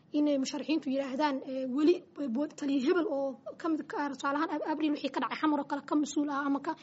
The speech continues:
ka qayb ahaaya meeshaas joogo kale, ama saas inay uga, uga dayriyaan, dhinacan kala dayra inay ka imato waa laga yaabaa. Laakiin si guud amnigu si fiican uu qeexan yahay haddii sida uu qoran yahay loo,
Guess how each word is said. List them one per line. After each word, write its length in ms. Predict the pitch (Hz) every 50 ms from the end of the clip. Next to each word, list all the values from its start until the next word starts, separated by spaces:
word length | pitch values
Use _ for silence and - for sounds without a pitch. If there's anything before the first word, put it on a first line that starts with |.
| - - - -
ka 120 | - - 320
qayb 200 | - 311 294 269
ahaaya 260 | 294 247 294 285 277
meeshaas 280 | 277 302 302 294 302 220 214
joogo 260 | 233 285 277 254 285 285
kale, 180 | 285 302 285 294
ama 80 | 277
saas 200 | - - 294 - - -
inay 240 | - 311 294 285 285
uga, 240 | 294 262 277 294 277 - - - - - - -
uga 120 | 320 320 320
dayriyaan, 380 | 226 269 285 285 277 285 277 262
dhinacan 240 | 311 285 220 262 262
kala 180 | - 302 277
dayra 220 | 226 294 277 302 302
inay 140 | 285 285 285
ka 80 | 302
imato 240 | 277 269 262 262 -
waa 100 | 262 254
laga 120 | 269 262 285
yaabaa. 200 | 277 277 262 269
Laakiin 220 | 269 262 - 269
si 140 | - - - 294
guud 200 | 254 277 294 -
amnigu 340 | 311 302 302 285 254 233 254 262 - - -
si 220 | - - - - 330
fiican 360 | - - 320 294 262 330 320
uu 140 | 440 277 -
qeexan 300 | - 269 190 - 277 285
yahay 80 | 277 277
haddii 180 | 262 226 277
sida 220 | 277 - - 311 330
uu 160 | 349 302 269
qoran 200 | - 285 285 285 269
yahay 140 | 254 247 247
loo, 160 | 269 277 285